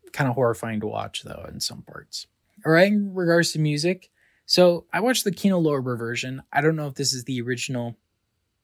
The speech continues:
intended sheet music. Like I've mentioned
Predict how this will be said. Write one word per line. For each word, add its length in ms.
intended 480
sheet 240
music. 380
Like 180
I've 140
mentioned 460